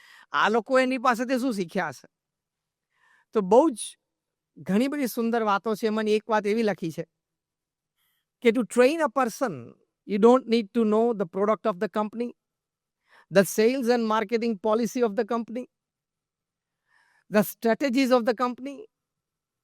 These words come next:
તો પછી શું જાણવાનું? તો આ પુસ્તકમાં લખ્યું છે કે કોઈ પણ ટીમને તમારે કોચ કરવી હોય તો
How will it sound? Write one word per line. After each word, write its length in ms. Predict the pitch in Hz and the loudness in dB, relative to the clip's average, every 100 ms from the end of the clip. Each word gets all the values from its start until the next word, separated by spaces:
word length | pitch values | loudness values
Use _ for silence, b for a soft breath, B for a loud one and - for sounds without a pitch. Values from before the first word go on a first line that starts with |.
| _ _ _ _ _ _ _ _ _ _ | _ _ _ _ _ _ _ _ _ _
તો 100 | 185 | -8
પછી 260 | 208 190 | -4 -2
શું 180 | 220 262 | -2 2
જાણવાનું? 440 | 220 220 226 226 214 _ _ _ _ _ _ _ _ _ _ _ _ _ _ _ | 2 4 2 -2 -6 _ _ _ _ _ _ _ _ _ _ _ _ _ _ _
તો 60 | 202 | 0
આ 60 | |
પુસ્તકમાં 500 | 175 196 - 220 226 | 2 -2 0 0 2
લખ્યું 280 | 214 - 254 | 0 -2 -6
છે 220 | 180 143 - _ _ _ _ _ _ _ _ _ _ _ _ _ _ _ | -6 -12 -14 _ _ _ _ _ _ _ _ _ _ _ _ _ _ _
કે 120 | 214 | -2
કોઈ 240 | 175 220 247 | 4 4 6
પણ 260 | 285 269 | 0 -2
ટીમને 560 | 185 254 277 262 160 - _ _ _ _ _ _ _ _ _ _ _ | -2 0 0 0 -4 -10 _ _ _ _ _ _ _ _ _ _ _
તમારે 240 | 214 226 226 | 0 0 0
કોચ 360 | - 269 294 | 2 2 2
કરવી 300 | - 240 233 | -2 -2 -2
હોય 280 | 185 139 113 _ _ _ _ _ _ _ _ _ _ _ _ _ _ _ _ _ _ _ | -6 -6 -12 _ _ _ _ _ _ _ _ _ _ _ _ _ _ _ _ _ _ _
તો 140 | 196 | -8